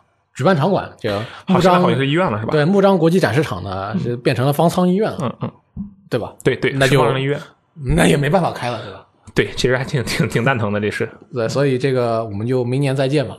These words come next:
Speaker 2: 嗯。
Speaker 1: 啊，正好呢，我们三个是去年跟前年，
Speaker 2: 嗯。
Speaker 1: 我们去，报道T G S的这个前方成员。
Speaker 2: 啊，对。
Speaker 1: 那还有，所以今天我们在这里聊这件事情，还真的挺巧的。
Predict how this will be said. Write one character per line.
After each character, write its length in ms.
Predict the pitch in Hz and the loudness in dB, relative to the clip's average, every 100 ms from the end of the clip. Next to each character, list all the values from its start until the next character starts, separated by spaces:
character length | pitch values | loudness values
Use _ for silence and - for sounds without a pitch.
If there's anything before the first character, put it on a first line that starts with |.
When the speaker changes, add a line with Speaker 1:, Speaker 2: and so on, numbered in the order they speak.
| - | -10
Speaker 2:
嗯。 180 | 139 107 - - - - _ | -6 -4 -6 -18 -20 -20 _
Speaker 1:
啊， 100 | 151 | -6
正 180 | 143 320 | 0 2
好 240 | 175 131 | 4 2
呢， 340 | 131 175 185 175 | 4 4 6 6
我 120 | 135 | 4
们 180 | 127 147 | 2 -2
三 260 | 196 220 | -2 0
个 360 | 208 175 - - _ _ _ | 2 0 -2 -10 _ _ _
是 720 | - 156 160 147 131 120 117 147 - _ _ - | -8 -2 2 2 0 -2 -6 -10 -14 _ _ -14
去 280 | - - 190 | -4 2 2
年 280 | 101 92 139 | 0 -8 -8
跟 220 | 127 127 | -6 -8
前 260 | - - 117 | -10 -8 -4
年， 220 | 151 90 - _ | -4 -6 -16 _
Speaker 2:
嗯。 180 | 131 120 123 | -2 -2 -2
Speaker 1:
我 80 | 123 | -4
们 320 | 110 107 98 - | -2 -4 -8 -12
去， 240 | - - _ _ 104 _ - 185 185 | -14 -14 _ _ -20 _ -14 -12 -2
报 160 | 185 | 0
道 140 | 131 110 | 0 -2
T 180 | - 139 | -4 -4
G 140 | 135 | -2
S 240 | 135 135 | -4 -4
的 140 | 104 98 | -10 -10
这 140 | 113 | -10
个 260 | 101 90 - _ _ _ _ | -10 -10 -12 _ _ _ _
前 180 | - 123 | -8 -4
方 160 | 139 | -2
成 140 | 139 113 | -4 -6
员。 200 | 110 - - | -10 -12 -2
Speaker 2:
啊， 260 | 156 131 | 0 2
对。 200 | 131 190 - - - - _ - - | 2 2 0 -10 -20 -20 _ -18 -10
Speaker 1:
那 140 | 135 | -6
还 160 | 123 143 | 0 2
有， 140 | 160 | 2
所 220 | 147 180 | 2 2
以 60 | 160 | 2
今 140 | 165 | 2
天 160 | 214 240 | 4 4
我 100 | 180 | 4
们 100 | 131 | 2
在 120 | 175 | 2
这 100 | 175 | 2
里 100 | 160 | 2
聊 160 | 120 127 | 0 2
这 100 | 180 | 2
件 160 | 165 | 0
事 100 | - | -2
情， 220 | 135 117 110 | -6 -6 -6
还 220 | 113 117 | -4 -2
真 200 | 143 139 | -2 -2
的 200 | 120 110 | -2 -4
挺 180 | - 139 | -6 -6
巧 160 | 101 | -4
的。 80 | 180 | -6